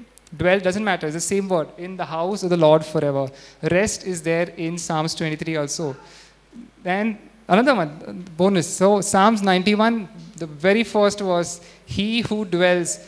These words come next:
that word is the exact same word as sit. It's yashab. "He who sits,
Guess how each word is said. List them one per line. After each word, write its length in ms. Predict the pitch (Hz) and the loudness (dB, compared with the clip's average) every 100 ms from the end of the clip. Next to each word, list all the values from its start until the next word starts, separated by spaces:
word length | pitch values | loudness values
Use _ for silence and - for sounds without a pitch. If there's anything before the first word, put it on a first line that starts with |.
| - - | -18 -6
that 260 | 165 190 170 | -4 -4 -4
word 300 | 175 190 185 | -2 -2 -2
is 180 | 180 175 | -4 0
the 120 | 180 | 0
exact 640 | 160 151 147 180 190 202 | -2 -6 -4 -2 -2 -4
same 300 | - 180 175 | -6 -6 -4
word 220 | 160 165 | -4 -4
as 180 | 165 170 | -2 -4
sit. 340 | - 170 160 - | -4 -4 -8 -12
It's 220 | 185 160 170 | -12 -8 -2
yashab. 440 | 160 151 165 147 131 | -2 -2 -4 -6 -8
"He 220 | - 202 | -8 -6
who 200 | 220 208 | -6 -6
sits, 800 | 202 - - 254 262 - - - | -4 -4 -2 -2 -2 -2 -2 -6